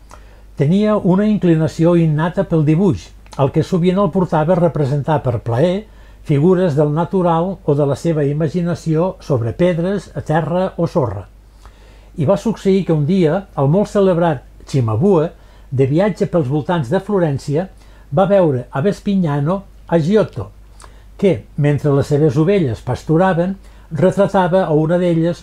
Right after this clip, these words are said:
sobre una pedra plana i polida amb una altra apuntada, sense altre coneixement per fer-ho que el seu instint natural. Cimabue es va meravellar fins al punt que li va proposar que, eh, se n'anés amb ell.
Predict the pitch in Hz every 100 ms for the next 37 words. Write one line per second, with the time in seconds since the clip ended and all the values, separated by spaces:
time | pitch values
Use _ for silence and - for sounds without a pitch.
0 | - 165 139 151 170 160 143 131 123 120
1 | 160 165 175 185 196 190 175 151 165 -
2 | - - - 151 170 165 180 156 180 170
3 | 180 156 196 160 110 - - - - -
4 | 143 131 170 180 139 127 131 127 - 143
5 | 147 143 185 175 196 190 196 - - -
6 | - 170 185 160 139 - 160 156 147 -
7 | 160 165 - 160 - 139 107 92 - -
8 | - - - - - - - - - -
9 | - - 135 127 127 185 196 220 - -
10 | 139 107 170 180 180 175 180 185 196 196
11 | 156 160 120 196 220 208 165 156 185 -
12 | 175 127 160 127 196 202 170 190 214 214
13 | 175 151 - 156 156 160 160 151 139 120
14 | 92